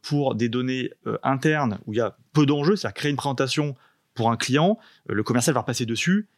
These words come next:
il va pouvoir, bah, bien checker si tous les éléments sont, euh, sont au vert. Euh, ce qui est différent de donner cette technologie-là directement à un client final qui pourrait se, se retrouver face à ce type de solution. Et donc là, avec, euh, certains biais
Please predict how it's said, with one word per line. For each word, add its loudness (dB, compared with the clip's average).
il -12
va 2
pouvoir, 0
bah, -4
bien -2
checker 0
si -4
tous -10
les -2
éléments 0
sont, -4
euh, -2
sont -6
au 0
vert. -2
Euh, 2
ce -4
qui 2
est 4
différent 2
de 2
donner 0
cette -6
technologie-là -4
directement 2
à 0
un -4
client -6
final 0
qui -6
pourrait 2
se, -6
se -6
retrouver 0
face -2
à -6
ce -6
type -6
de -2
solution. -2
Et 2
donc 2
là, 6
avec, -2
euh, -2
certains -4
biais 0